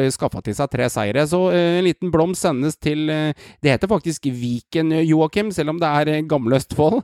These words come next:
<laughs> men de sendes nedover til, eh, Gamle Østfold der, og så sier vi at, eh, dere har kommet dere opp der. Mjøndalen derimot har det stoppet litt opp for nå.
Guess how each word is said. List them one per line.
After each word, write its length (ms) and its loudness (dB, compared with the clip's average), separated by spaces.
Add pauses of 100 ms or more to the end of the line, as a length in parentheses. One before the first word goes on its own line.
(120)
<laughs> 140 -16
men 80 -2
de 120 4
sendes 400 0
nedover 320 0
til, 220 0
eh, 100 0
Gamle 320 0
Østfold 280 -4
der, 180 2
og 60 -2
så 120 -4
sier 160 -2
vi 60 0
at, 160 -2
eh, 280 0
dere 180 0
har 60 -10
kommet 200 -4
dere 120 0
opp 140 -2
der. 180 2
Mjøndalen 440 2
derimot 340 0
har 80 0
det 100 -2
stoppet 280 -2
litt 160 0
opp 140 -4
for 100 2
nå. 220 2